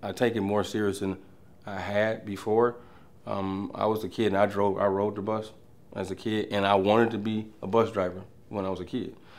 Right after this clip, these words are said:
So that was the crazy part, 'cause I always wanted to be able to touch the buttons and everything. So being able to be a bus driver, uh,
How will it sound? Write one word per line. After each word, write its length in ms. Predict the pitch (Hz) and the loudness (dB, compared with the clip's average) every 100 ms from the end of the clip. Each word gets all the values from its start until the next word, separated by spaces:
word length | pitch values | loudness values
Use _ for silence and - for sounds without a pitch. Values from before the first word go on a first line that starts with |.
| - | -16
So 120 | - 107 | -2 6
that 80 | 127 | 8
was 120 | 120 | 8
the 80 | 107 | 4
crazy 300 | 139 127 101 | 4 4 2
part, 280 | 98 95 | -2 -2
'cause 100 | 98 | 0
I 40 | 95 | 2
always 220 | 98 95 | 4 2
wanted 180 | 98 92 | 0 -2
to 60 | |
be 140 | 92 95 | -4 -2
able 180 | 95 92 | -2 -2
to 40 | 87 - | -8 -6
touch 140 | 107 | -6
the 80 | 92 | -6
buttons 420 | 85 95 92 87 | -2 0 0 -4
and 100 | 87 | -4
everything. 380 | 87 87 87 85 | -6 -8 -12 -10
So 280 | - 90 - - - | -6 -6 -8 -18 -4
being 180 | - 127 | 6 8
able 140 | 117 | 8
to 80 | 101 | 4
be 80 | 98 | 0
a 80 | 95 | 2
bus 260 | 95 107 | 2 2
driver, 380 | - 90 90 90 | 0 -2 0 -2
uh, 400 | 92 90 87 87 | 0 -2 -2 -6